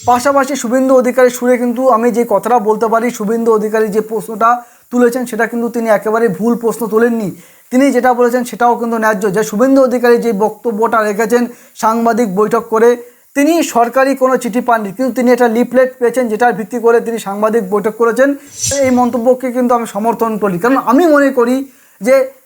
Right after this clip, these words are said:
একটা, আহ, জগন্নাথ দেবের প্রসাদ একটা মিষ্টির দোকান থেকে তৈরি হওয়া প্যাকেট কীভাবে এত সহজে প্রসাদ হয়ে যায়? একটা ভগবানের প্রসাদ কিন্তু এত সহজে হতে পারে না। একজন ভগবান, তার প্রসাদ এত ইজি, এত সস্তা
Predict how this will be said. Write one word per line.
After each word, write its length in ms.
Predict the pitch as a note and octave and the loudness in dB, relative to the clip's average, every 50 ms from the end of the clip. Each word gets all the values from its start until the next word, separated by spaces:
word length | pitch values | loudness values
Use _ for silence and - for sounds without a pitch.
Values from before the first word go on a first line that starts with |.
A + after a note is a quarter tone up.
| _ _ _ _ _ - | _ _ _ _ _ -4
একটা, 300 | A3 B3+ B3 - - D4 | -4 -4 -2 0 0 2
আহ, 1000 | C#4+ C4+ G#3+ G#3 - _ _ _ _ - A3 A3 A3+ A3+ A3 A3+ A3+ A3+ A3+ G#3+ F3 | 2 0 -2 -6 -14 _ _ _ _ 0 2 4 4 6 6 6 4 4 2 2 0
জগন্নাথ 420 | A#3 B3+ C4+ D#4+ D#4+ D#4+ D#4 C#4 | 0 0 0 0 0 0 0 2
দেবের 220 | A3+ C4 B3+ C4 B3+ | 2 2 2 2 0
প্রসাদ 440 | - B3 A#3 A3+ A#3 A3+ A3 A3+ A3 - - | 0 0 -2 0 2 2 2 2 0 -4 -10
একটা 220 | G3+ G3+ - B3+ | -8 -4 -2 -2
মিষ্টির 340 | A3+ A3+ A#3+ A#3+ B3 C#4 A3 | 0 0 0 0 -2 -2 -2
দোকান 240 | G#3 A#3 A#3+ B3 B3 | 0 0 0 0 -2
থেকে 180 | B3 A#3+ B3 | 0 0 0
তৈরি 260 | A#3+ B3 A#3 B3 A#3 A#3 | 2 2 2 2 2 2
হওয়া 220 | G3+ A3 A3 A3+ | 2 2 2 0
প্যাকেট 420 | A3 A3+ G#3+ G3+ A3 A3+ A3 - | 0 0 -2 -2 0 -2 -4 -6
কীভাবে 380 | - A3 A3 A3 G#3 A#3 A#3+ A#3+ A#3+ - - - - - - - - - | -4 -2 -2 2 4 4 4 4 2 -4 -12 -20 -20 -16 -14 -14 -10 -2
এত 200 | - C#4+ D4 E4+ | -2 -2 0 0
সহজে 400 | E4 - - A3+ A3 B3+ B3 B3+ | -2 -4 -4 -2 0 0 0 0
প্রসাদ 400 | C4 C4 A#3 A3 G#3+ A#3 A3+ E3+ | -2 -2 -4 -4 -2 -2 -2 -2
হয়ে 140 | G3+ G3 F#3+ | -2 -2 -2
যায়? 300 | E3+ F3+ E3+ F#3 G#3+ A3+ | 0 0 0 0 -2 -2
একটা 160 | A3 - C#4 | -2 -2 -2
ভগবানের 460 | A#3+ F3+ F#3 F#3 F#3 A3+ B3 C4 B3+ B3 | -2 -2 -2 -2 0 0 0 0 -2 -4
প্রসাদ 280 | B3 A3+ - A#3+ A3+ | -6 -6 -8 -6 -4
কিন্তু 180 | B3 B3 B3 A#3+ | -2 0 2 2
এত 100 | A#3 A#3+ | 2 0
সহজে 480 | A3 A3+ A3 A3 A3 G#3+ B3+ B3+ B3+ - - _ _ _ - | 0 2 2 2 4 4 2 2 2 -2 -10 _ _ _ -2
হতে 240 | B3+ C#4 - D4 C#4 | 0 0 2 0 0
পারে 240 | - A#3 G#3+ G3 F3+ | 2 0 0 0 0
না। 140 | E3+ E3+ F#3+ | 0 0 0
একজন 340 | G3+ F#3 G#3 B3 B3+ B3 A3 | 0 0 -2 -2 -2 -2 -4
ভগবান, 600 | F#3+ E3 G3+ G#3+ A3+ A#3+ B3 A#3+ B3 B3 A#3+ A#3+ | -2 -2 0 2 2 4 4 4 2 2 0 0
তার 180 | - B3 A#3+ | 2 0 0
প্রসাদ 320 | A#3+ - A#3+ - B3+ B3 A#3+ - - | 0 -2 -6 -4 -4 -4 -4 -6 -8
এত 180 | A3 G#3+ - C#4+ C#4+ C#4+ | -10 -4 -4 -2 0 0
ইজি, 240 | C#4 B3+ B3+ C#4+ A#3 | 0 0 2 2 0
এত 180 | A3 A3 C#4+ | 0 0 0
সস্তা 440 | C#4 - - C#4 C4 C4+ - B3 G3 | -2 0 0 0 0 0 0 0 0